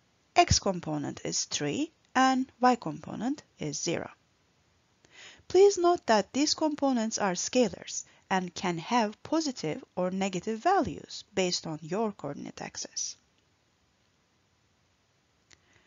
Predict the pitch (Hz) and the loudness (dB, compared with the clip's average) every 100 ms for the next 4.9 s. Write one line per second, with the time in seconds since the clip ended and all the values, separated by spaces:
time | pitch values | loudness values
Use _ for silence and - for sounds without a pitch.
0 | _ _ _ _ _ _ _ _ _ _ | _ _ _ _ _ _ _ _ _ _
1 | _ _ _ _ - 269 269 262 320 466 | _ _ _ _ 4 8 8 8 8 6
2 | - 254 190 202 247 277 - 226 175 208 | 6 4 4 4 6 6 4 0 2 2
3 | 214 202 214 214 190 160 190 - 247 254 | -2 0 -2 -2 -2 -2 -2 0 0 4
4 | 320 403 - - - - - - | 4 4 2 -6 -8 -10 -6 -6